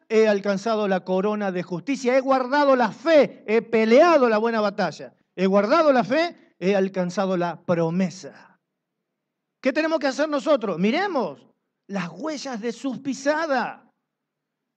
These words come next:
Les vuelvo a repetir, ¿qué tenemos que hacer nosotros? Miremos las huellas de sus pisadas. Si es que queremos alcanzar las promesas como ellos la alcanzaron, no tenemos nada que inventar, tenemos mucho para copiar o para imitar.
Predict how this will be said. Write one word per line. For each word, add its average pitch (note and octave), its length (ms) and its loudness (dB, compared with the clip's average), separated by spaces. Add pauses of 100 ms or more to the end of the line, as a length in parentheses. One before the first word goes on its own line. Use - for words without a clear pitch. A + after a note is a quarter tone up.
(280)
Les G#3+ 120 2
vuelvo D4 240 6
a - 20 4
repetir, C#4+ 460 -4
¿qué D4 100 -6
tenemos D4+ 300 -4
que C#4 60 -4
hacer D4 200 -4
nosotros? C#4 540 -2
Miremos D#4 840 0 (280)
las A3 200 -2
huellas C#4+ 440 -2
de C4+ 100 2
sus C4+ 220 -2
pisadas. C4+ 720 0 (180)
Si A3 220 -6
es A3 80 -2
que A3 160 -8
queremos A#3 420 -6
alcanzar A3 460 -8
las G#3+ 120 -6
promesas A3+ 420 -8
como A3 200 -6
ellos A#3 180 -6
la G#3+ 60 -6
alcanzaron, A3 500 -8
no A#3 120 -10
tenemos C4 260 -6
nada C4+ 200 -6
que B3 100 -10
inventar, A#3 560 -6 (340)
tenemos E3+ 320 -8
mucho G#3+ 240 -8
para E3 220 -6
copiar A#3+ 440 -6 (160)
o F3 140 -6
para E3 340 -6
imitar. D#3+ 640 -8